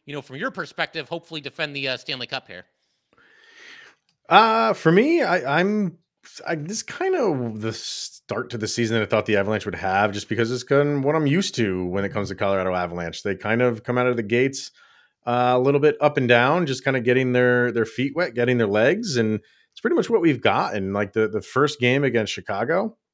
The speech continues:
Speaker 2: I think emotions were high. They raised the banner. Uh, and then you're playing a team that, you know, we're not expecting much out of Chicago this year, so they looked good there. Followed up the very next day against Calgary, a tough back-to-back, but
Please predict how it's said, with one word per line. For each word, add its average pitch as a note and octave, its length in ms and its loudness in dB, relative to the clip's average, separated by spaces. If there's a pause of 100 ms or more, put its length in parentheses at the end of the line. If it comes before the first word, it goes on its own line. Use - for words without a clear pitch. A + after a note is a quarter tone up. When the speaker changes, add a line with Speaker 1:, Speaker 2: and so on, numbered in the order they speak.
(100)
Speaker 2:
I A#2+ 100 2
think B2 220 -4
emotions A2 440 -2
were F#2 140 -6
high. B2 720 -4
They G2 340 -6
raised G#2 260 -2
the F#2 60 -8
banner. D3+ 500 0 (400)
Uh, G#2 380 2
and C#3+ 100 0
then E3+ 120 2
you're C#3 100 2
playing A#2 320 0
a G2 60 -8
team G#2 340 -4
that, F#2+ 260 -4
you B2+ 80 -6
know, G2+ 300 -8 (220)
we're B2 100 -14
not A2+ 160 -8
expecting G#2+ 400 -6
much G2+ 220 -4
out G2 100 -2
of F#2+ 100 -2
Chicago F#2 400 -8
this F#2 200 -10
year, A2 100 -4
so B2 160 -6
they G#2+ 100 2
looked G#2 280 -4
good G2 160 -2
there. G#2 220 0 (300)
Followed C3+ 500 2
up C#3 160 0
the B2+ 80 -14
very C3 220 0
next B2+ 220 -4
day B2+ 160 2
against B2 220 -2
Calgary, B2+ 440 0
a G#2 120 -6
tough B2 300 -6
back-to-back, A#2+ 640 -4
but A2+ 280 -4